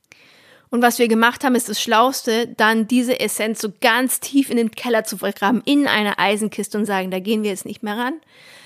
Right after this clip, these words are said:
weil wenn ich das lebe, dann werde ich von meiner Familie kritisiert und das will ich auf gar keinen Fall. Ich möchte Teil meiner sozialen Gruppe sein. Es ist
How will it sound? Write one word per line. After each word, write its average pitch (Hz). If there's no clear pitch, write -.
weil 233
wenn 220
ich 202
das 294
lebe, 262
dann 214
werde 214
ich 214
von 220
meiner 202
Familie 262
kritisiert 240
und 202
das -
will 208
ich -
auf -
gar 220
keinen 226
Fall. -
Ich -
möchte 226
Teil 220
meiner 202
sozialen 196
Gruppe 202
sein. 202
Es 208
ist -